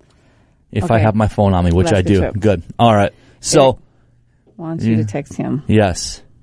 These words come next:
Speaker 1: Not me. Put that in there, otherwise he's
Speaker 2: Yeah.
Speaker 1: gonna text you too.
Speaker 2: Not me.
Speaker 1: We're gonna hear two different answers here.
Speaker 2: Okay.
Speaker 1: All right. Great. So I mentioned we
Speaker 2: So
Speaker 1: have some new things to B-Bay.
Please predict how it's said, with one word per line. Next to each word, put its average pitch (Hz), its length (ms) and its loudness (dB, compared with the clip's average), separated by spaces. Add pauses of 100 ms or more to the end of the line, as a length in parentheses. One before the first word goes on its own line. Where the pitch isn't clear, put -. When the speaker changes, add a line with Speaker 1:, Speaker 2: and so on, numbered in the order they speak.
(240)
Speaker 1:
Not 104 260 2
me. 92 300 2 (920)
Put 107 140 -2
that 107 140 2
in 107 80 4
there, 101 120 4
otherwise 98 220 4
he's 95 100 2
Speaker 2:
Yeah. 92 80 2
Speaker 1:
gonna 104 120 4
text - 320 -2
you 110 120 4
too. - 200 2
Speaker 2:
Not 156 260 -6
me. 135 240 -6 (180)
Speaker 1:
We're 92 100 -2
gonna 104 140 2
hear 107 120 4
two 131 160 4
different 117 260 2
answers 101 280 -2
here. 95 240 2 (100)
Speaker 2:
Okay. 214 220 0 (340)
Speaker 1:
All 120 160 4
right. 107 180 0 (260)
Great. 135 340 2 (180)
So 160 320 0
I 131 160 0
mentioned 175 500 2
we 143 120 0
Speaker 2:
So 151 40 6
Speaker 1:
have 151 120 2
some 147 140 -2
new 170 120 4
things 180 320 0
to 170 80 2
B-Bay. 120 360 2